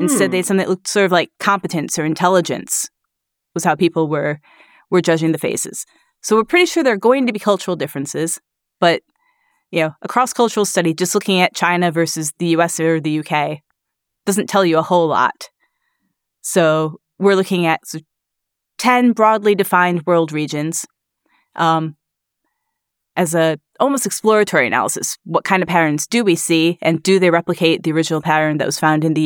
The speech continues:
Speaker 1: U S and replicated in the U K? And then all those data will be public for other people to look at and develop hypotheses from if there are differences.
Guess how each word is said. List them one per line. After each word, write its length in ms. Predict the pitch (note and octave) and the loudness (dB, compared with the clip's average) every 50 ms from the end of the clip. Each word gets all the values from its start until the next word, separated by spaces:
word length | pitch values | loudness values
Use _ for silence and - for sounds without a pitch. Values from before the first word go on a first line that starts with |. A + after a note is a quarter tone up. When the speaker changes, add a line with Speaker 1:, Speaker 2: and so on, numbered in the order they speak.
| D3+ D3+ | 2 2
Speaker 1:
U 60 | D#3 | 2
S 240 | D3+ D#3 - - D#3+ | 0 0 -2 -4 -4
and 80 | D3 D3 | -2 -2
replicated 480 | D3+ D3 F3 D3+ - D3+ D3+ D3 D3 | -2 -2 -4 -4 -4 -4 -4 -4 -4
in 100 | D3+ D3 | -4 -4
the 80 | D3+ D3+ | -4 -4
U 120 | C#3+ C#3+ | -6 -6
K? 340 | D3 E3 D3+ D3+ - - D#3+ - _ _ _ _ _ _ _ _ _ _ _ _ _ _ _ _ _ _ _ _ _ _ _ _ _ _ - - - _ _ _ - | -2 -2 -2 -2 -2 -6 -8 -12 _ _ _ _ _ _ _ _ _ _ _ _ _ _ _ _ _ _ _ _ _ _ _ _ _ _ -20 -20 -20 _ _ _ 0
And 140 | F#3+ F3 | 2 2
then 100 | F#3+ F#3 | 4 4
all 160 | F#3 F#3 F#3 F3+ | 4 4 4 4
those 180 | F3+ F3 - | 2 0 2
data 240 | - F#3+ F#3 F3+ F3 | 2 2 2 4 2
will 100 | E3 E3 | 2 2
be 120 | D3+ E3 D#3+ | 2 2 2
public 360 | - F3 D#3+ E3 D#3 - - | 2 0 0 0 -2 -2 -2
for 140 | - - D#3+ | 0 2 2
other 160 | E3 D#3+ E3 | 4 2 0
people 400 | D#3 - E3 D#3+ - D#3+ D3+ D#3 | 2 0 0 0 2 0 -2 -2
to 140 | D3+ - D#3 | -2 -2 0
look 180 | D#3+ D#3+ D#3 - | 0 0 2 2
at 200 | D#3 D3+ - - - | 2 2 2 0 -2
and 260 | G#2 D3 D3 C#3+ C#3 | -2 0 0 0 -2
develop 320 | E3+ D3+ D#3+ D3 C3+ C3 | 0 0 2 2 2 0
hypotheses 580 | D#3+ D3 - D3 D3+ D3+ - D#3 - D#3 D3 - | -2 0 0 0 0 0 -2 -4 -4 -4 -4 -2
from 420 | - D#3+ D3+ D3 D3 D3+ D3 D3 _ _ _ - | 0 2 2 2 2 0 -4 -6 _ _ _ -10
if 100 | - - | -6 -2
there 120 | - D3+ D3+ | 0 2 2
are 160 | D3+ D#3 D3+ | 2 2 0
differences. 560 | D#3 D3 - B2+ A#2+ - - - - - | -2 -6 -4 -6 -6 -6 -6 -6 -6 -6